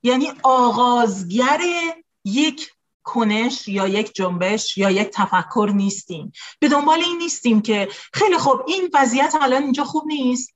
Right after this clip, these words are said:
هوا سرده، داریم یخ می‌کنیم، خب الان ما چیکار کنیم؟ یعنی از چرا عبور نمی‌کنیم به چگونه.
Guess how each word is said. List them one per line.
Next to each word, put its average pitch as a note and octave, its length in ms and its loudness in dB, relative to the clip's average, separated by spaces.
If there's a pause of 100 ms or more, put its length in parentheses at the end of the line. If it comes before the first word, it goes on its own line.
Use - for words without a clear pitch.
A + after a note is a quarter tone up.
(160)
هوا B3+ 180 4
سرده، C#4+ 420 4
داریم A#3+ 180 2
یخ D4 220 0
می‌کنیم، A3+ 380 -2
خب D4 100 -4
الان F4+ 180 2
ما A4 100 0
چیکار A4 280 2
کنیم؟ F#3+ 320 -8 (1000)
یعنی E4+ 180 0 (260)
از C4+ 380 2
چرا D4+ 560 4
عبور D4+ 240 0
نمی‌کنیم D4+ 480 -2
به G#3 60 2
چگونه. G3 760 -2